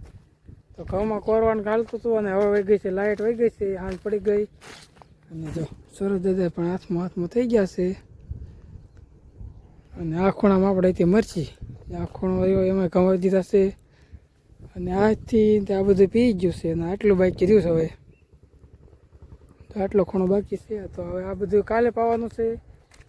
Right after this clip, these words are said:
જો કે આજ તો લાઇટ વહી ગઈ છે બધી અને અડધા ઘઉં પીધા છે, અડધા કોરવાનું બાકી છે. તો અડધું કોરવાનું આવતીકાલે આપણે કા-, કાઢશું. ચાલો, આપણે ઘરે આવી ગયા છીએ અને આ બાજુ રસોઈ ચાલુ છે. જો, શું બનાવો છો સમજો?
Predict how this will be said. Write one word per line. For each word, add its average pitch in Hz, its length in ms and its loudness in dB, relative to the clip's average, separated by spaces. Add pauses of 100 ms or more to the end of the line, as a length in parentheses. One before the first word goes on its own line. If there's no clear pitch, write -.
(260)
જો 185 160 -14
કે 180 140 -10
આજ 190 160 -2
તો - 160 -6
લાઇટ 208 240 2
વહી 233 120 4
ગઈ 226 140 2
છે 226 100 -4
બધી 403 400 -4
અને 349 240 -6 (1000)
અડધા 196 300 2
ઘઉં 196 220 0
પીધા 220 320 2
છે, 202 160 -4
અડધા 185 300 -4
કોરવાનું 185 460 -6
બાકી 220 300 -4
છે. 180 180 -6 (600)
તો 180 160 -10
અડધું 208 280 2
કોરવાનું 208 340 -2
આવતીકાલે 214 540 0
આપણે 202 260 -4
કા-, 208 260 -2
કાઢશું. 226 500 -2 (160)
ચાલો, 226 220 0
આપણે 208 240 -2 (100)
ઘરે 233 200 4
આવી 277 220 0
ગયા 247 160 0
છીએ 226 340 -2
અને 190 220 -6 (840)
આ 185 140 -10
બાજુ 190 260 0
રસોઈ 196 360 0
ચાલુ - 300 -2
છે. - 180 -10
જો, - 180 -8 (1600)
શું 233 280 -6
બનાવો 170 280 -8
છો 185 140 -20
સમજો? 175 160 -16